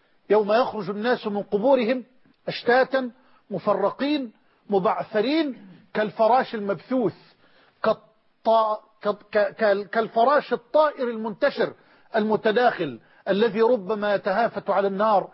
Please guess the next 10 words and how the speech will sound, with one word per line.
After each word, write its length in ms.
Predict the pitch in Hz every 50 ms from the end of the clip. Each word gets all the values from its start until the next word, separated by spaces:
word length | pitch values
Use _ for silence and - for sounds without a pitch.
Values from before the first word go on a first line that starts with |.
| _ _ - _ -
وهو 260 | 185 180 202 247 226
لا 140 | 208 208 208
يعلم 360 | 208 190 190 185 185 185 175
حتفه 460 | - - 247 - - - 196 190 175
ولا 240 | 208 202 185 190 196
يعلم 360 | 196 175 170 175 175 175 175
مصيره. 440 | 175 - - 233 202 170 156 - - - _ _ _ - - _ -
يوم 260 | 226 262 269 240 220
يكون 360 | 214 208 - - 247 240 208 202
الناس 420 | 196 190 202 226 208 - - 202